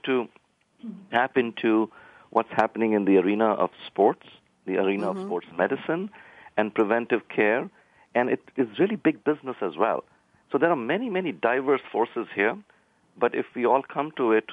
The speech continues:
Speaker 1: with a certain sense of we can create a new future,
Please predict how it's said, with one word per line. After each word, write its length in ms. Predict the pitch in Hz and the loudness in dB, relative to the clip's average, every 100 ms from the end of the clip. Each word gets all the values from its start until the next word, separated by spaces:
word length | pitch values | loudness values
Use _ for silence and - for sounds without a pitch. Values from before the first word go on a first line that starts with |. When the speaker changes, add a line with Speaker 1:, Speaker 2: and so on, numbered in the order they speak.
| - | -18
Speaker 1:
with 240 | - 101 104 - | -10 -6 -6 -6
a 100 | - 92 - | -4 -4 0
certain 280 | 113 123 107 - | 0 -2 -8 -2
sense 220 | 117 120 | -2 0
of 160 | 117 104 - _ _ _ - | 2 2 0 _ _ _ -6
we 100 | 110 | -6
can 180 | - 101 | -4 -8
create 380 | - 120 117 | -2 2 2
a 60 | 113 | 0
new 160 | 104 101 | -4 -6
future, 460 | - 101 - 147 | -2 -2 -2 -6